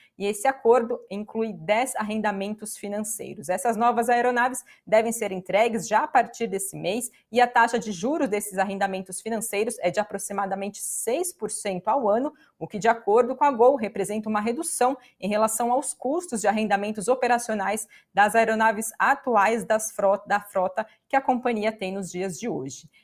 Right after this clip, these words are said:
Esse acordo também vai fornecer recursos pra Gol desenvolver algumas de suas, devolver algumas de suas aeronaves Boeing sete três sete N G.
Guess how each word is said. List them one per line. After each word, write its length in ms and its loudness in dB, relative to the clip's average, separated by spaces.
Esse 200 -2
acordo 320 2
também 360 0
vai 200 2
fornecer 520 -4
recursos 600 -6
pra 160 2
Gol 220 2
desenvolver 640 0
algumas 440 0
de 80 -8
suas, 380 -2
devolver 640 2
algumas 480 0
de 80 -8
suas 360 -2
aeronaves 720 2
Boeing 460 2
sete 640 -2
três 300 -6
sete 520 -4
N 300 -4
G. 280 -10